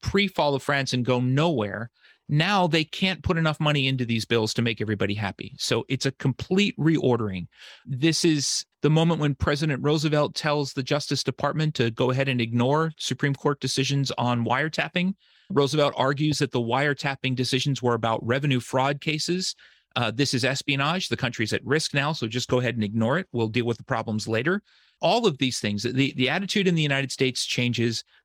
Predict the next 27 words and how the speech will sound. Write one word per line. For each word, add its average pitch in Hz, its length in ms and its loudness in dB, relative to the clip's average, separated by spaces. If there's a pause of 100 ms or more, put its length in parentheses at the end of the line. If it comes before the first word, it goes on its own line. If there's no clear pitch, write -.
(200)
overnight. 123 600 0 (340)
This 165 180 2
doesn't 185 280 2
mean 180 180 4
that 156 100 2
Americans 143 480 -2
want 135 160 -2
to 127 80 -4
get 120 200 -2 (120)
involved 131 480 0
in 175 80 2
the 175 60 2
war. 175 420 0
It 110 80 -4
doesn't 131 300 0
mean 127 200 2
that 117 120 0
the 120 80 0
Americans 123 440 0
want 117 260 -2
to 110 420 -2
send 131 400 -2
a - 20 0
military 123 400 0
force 123 300 0
to - 100 -4
Europe, 127 460 0